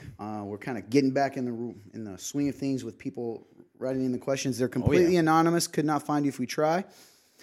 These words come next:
Speaker 1: So that's been exciting.
Speaker 2: Oh, yeah.
Speaker 1: And
Speaker 2: I'm
Speaker 1: A J,
Speaker 2: excited.
Speaker 1: Me too. Couple things I've noticed.
Speaker 2: Okay.
Speaker 1: Well, before we get to that, this is important. I wanna give a shout out.
Speaker 2: Ooh, I like shout outs.
Speaker 1: As you know, last week,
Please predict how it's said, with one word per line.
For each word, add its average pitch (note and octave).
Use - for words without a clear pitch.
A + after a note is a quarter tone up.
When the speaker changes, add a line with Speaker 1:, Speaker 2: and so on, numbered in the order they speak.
Speaker 1:
So A2+
that's C3
been C3+
exciting. A2
Speaker 2:
Oh, C#3
yeah. D#3
Speaker 1:
And C#3+
Speaker 2:
I'm F3
Speaker 1:
A F3
J, G3
Speaker 2:
excited. A#2
Speaker 1:
Me D3+
too. E2+
Couple F#3
things D#3
I've A#2+
noticed. F2+
Speaker 2:
Okay. C3+
Speaker 1:
Well, G#2
before G#2+
we A2+
get G#2
to G2
that, E2+
this A2+
is G#2
important. -
I C3
wanna F#3
give C3+
a G2+
shout F2+
out. D#2
Speaker 2:
Ooh, F#2+
I F#2
like F2+
shout F2
outs. D#2
Speaker 1:
As G#2
you F3
know, C3+
last C3
week, A#2